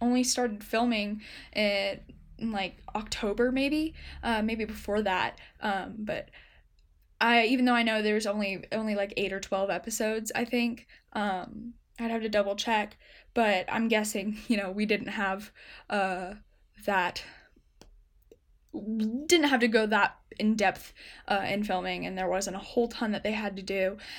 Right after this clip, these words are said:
and I think that different people are directing different episodes, and so that gave everybody a little bit more leeway to overlap schedules and such,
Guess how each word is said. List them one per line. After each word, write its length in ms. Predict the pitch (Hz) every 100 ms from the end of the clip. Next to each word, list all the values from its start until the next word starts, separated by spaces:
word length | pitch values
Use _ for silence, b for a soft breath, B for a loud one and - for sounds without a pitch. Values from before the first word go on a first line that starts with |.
| B
and 440 | 196 202 196 190 -
I 60 | 214
think 400 | - 208 214 220
that 480 | 208 196 180 - B B B B - 214
different 300 | 233 220 220
people 200 | 220 202
are 120 | 202
directing 420 | 208 190 202 208
different 260 | 196 202 208
episodes, 640 | 214 - 208 202 190 190
and 220 | 175 196 B B B
so 540 | B - 202 185 185 190 B B _
that 460 | - 202 214 214 208
gave 580 | 220 202 202 196 196 - -
everybody 440 | 220 220 214 202
a 60 | 202
little 160 | 202
bit 100 | 196
more 140 | 196 190
leeway 420 | 196 196 185 185
to 440 | 180 - 180 175 -
overlap 540 | 202 190 190 165 175
schedules 800 | - - 175 180 180 170 185 - -
and 200 | 190 185
such, 520 | 180 175 160 -